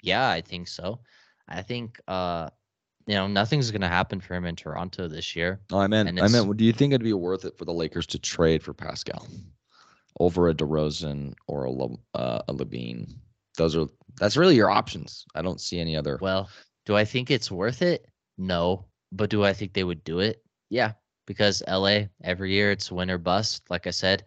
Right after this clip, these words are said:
Speaker 1: might
Speaker 2: Mm-hmm.
Speaker 1: be the last year LeBron. So it might be the last chance to win for the next five years, like, honestly. So I wouldn't do it personally just because I don't wanna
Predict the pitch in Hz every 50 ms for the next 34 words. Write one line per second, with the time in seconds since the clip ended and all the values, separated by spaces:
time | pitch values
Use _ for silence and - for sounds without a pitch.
0 | - - - - _ _ _ - 82 85 85 92 92 92 90 87 90 90 90 -
1 | - - 98 95 92 90 87 85 80 - 82 85 92 101 104 107 107 107 - _
2 | _ _ _ _ _ _ _ _ _ _ - - - 82 82 87 85 87 87 -
3 | 95 90 90 90 92 92 90 87 87 - - - - - _ _ _ _ _ _
4 | - - - 87 87 90 87 - - - - 90 80 85 85 87 92 92 - -
5 | 95 92 92 90 90 - _ 98 95 95 101 98 - - - - - 98 98 98
6 | 95 101 101 104 104 104 107 104 - - - - _ _ _ _ _ _ - -
7 | - 90 90 87 - 90 92 92 98 101 104 101 - - 107 107 107 107 107 -
8 | _ - - - - _ _ _ _ - - - 90 87 87 87 82 80 80 -
9 | - 95 101 113 131 156 180 180 160 127 107 110 117 123 117 120 - 85 82 92
10 | 101 - - 123 120 123 135 143 156 147 - - 90 95 92 90 - - 101 92
11 | - 113 98 90 87 92 92 101 - - - 92 95 95 95 90